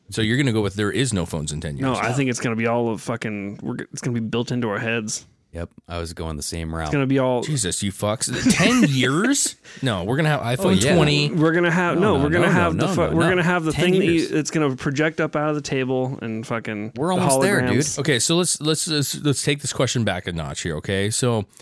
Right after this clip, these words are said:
Speaker 2: <laughs>
Speaker 1: what do you think communication and, uh, our personal internet use is gonna be like in ten years? 'Cause if you don't think there's phones, what do you think it's gonna be like? What features is it gonna have?
Speaker 2: No, I think there's gonna be phones, but I
Speaker 1: There'll
Speaker 2: think
Speaker 1: be
Speaker 2: it's all
Speaker 1: phones.
Speaker 2: gonna be holographic.
Speaker 3: We're
Speaker 1: Okay.
Speaker 3: gonna get to the point, just like Elon Musk was saying,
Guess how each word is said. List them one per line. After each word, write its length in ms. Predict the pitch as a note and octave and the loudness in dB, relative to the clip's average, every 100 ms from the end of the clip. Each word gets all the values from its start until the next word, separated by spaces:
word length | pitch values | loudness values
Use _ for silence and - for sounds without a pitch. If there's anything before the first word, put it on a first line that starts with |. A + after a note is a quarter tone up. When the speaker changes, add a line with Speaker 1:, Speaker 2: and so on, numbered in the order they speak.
| - _ F3 | -20 _ 0
Speaker 2:
<laughs> 300 | C#3 C#3 - | 0 -2 -2
Speaker 1:
what 200 | B2+ F3+ | 2 4
do 40 | |
you 100 | F#3+ | 4
think 220 | - E3 | 2 0
communication 720 | - D3+ C#3 B2+ A#2+ - A#2+ A#2 | 2 2 2 0 0 0 0 0
and, 320 | G#2 G2+ C#2+ | -2 -4 -6
uh, 180 | C#2 - | -10 -10
our 140 | - G2 | -8 -8
personal 420 | - A2 B2 G#2 | -4 -2 -2 -2
internet 360 | G#2+ G2 F#2 F2 | -2 -2 -2 -4
use 260 | F#2 E2+ | -6 -4
is 80 | F2 | -6
gonna 160 | F2+ E2 | -6 -6
be 140 | D#2+ | -8
like 140 | D#2 - | -10 -12
in 60 | |
ten 140 | E2+ D2 | -12 -10
years? 180 | B1+ - | -8 -6
'Cause 120 | G2+ | -4
if 140 | G2 | -2
you 80 | B2 | 0
don't 180 | E3+ F3+ | 2 2
think 120 | F3 | 0
there's 140 | D3 - | 0 0
phones, 240 | A2 G2 | -2 -2
what 180 | G2 C#3+ | -2 0
do 80 | F3 | 2
you 80 | |
think 140 | D#3 D3 | 0 0
it's 80 | C3 | 0
gonna 140 | A2 | -2
be 160 | F#2 F#2+ | -2 -4
like? 480 | F#2 F2 C#2 - - | -4 -4 -6 -12 -14
What 180 | - A2+ | -4 -4
features 420 | - E3+ D#3 C#3+ A2+ | -2 -2 0 0 0
is 140 | G#2+ | -2
it 40 | G2+ | -2
gonna 160 | G2 | -4
have? 180 | F#2 G#2 | -2 0
Speaker 2:
No, 140 | B2 | 0
I 160 | G2+ B2 | 0 -2
think 220 | C3+ C#3 | 0 -2
there's 160 | A2 A2+ | -2 -4
gonna 120 | A2 | -6
be 100 | G2+ | -8
phones, 300 | - G#2 A2+ | -6 -6 -4
but 120 | - | -2
I 60 | B2+ | 0
Speaker 1:
There'll 80 | D3 | 2
Speaker 2:
think 100 | - | 2
Speaker 1:
be 40 | |
Speaker 2:
it's 80 | F2+ | 2
all 160 | A#2+ - | 0 2
Speaker 1:
phones. 160 | B2 A#2 | 0 0
Speaker 2:
gonna 40 | |
be 140 | A#2 | -2
holographic. 840 | A#2 A#2+ A2+ G#2+ G2+ G2+ - G2 - - _ _ _ _ _ _ _ - _ _ _ _ - | -2 -2 -2 -4 -4 -6 -6 -8 -8 -16 _ _ _ _ _ _ _ -20 _ _ _ _ -4
Speaker 3:
We're 100 | - | 0
Speaker 1:
Okay. 60 | G#2 | 4
Speaker 3:
gonna 140 | B2+ | 4
get 160 | B2+ D3+ | 4 0
to 60 | C3+ | 0
the 80 | B2+ | -2
point, 500 | A2+ G2+ F#2+ - G2+ | 0 0 0 -4 -4
just 240 | G#2+ - | -2 0
like 180 | A#2+ A2+ | -2 0
Elon 380 | A2 A#2+ B2 G#2+ | 0 2 2 2
Musk 400 | E2+ D#2 - G2 | 0 -2 -4 -4
was 140 | F#2 | -4
saying, 400 | - E2+ D#2 F2 | -2 -2 -4 -6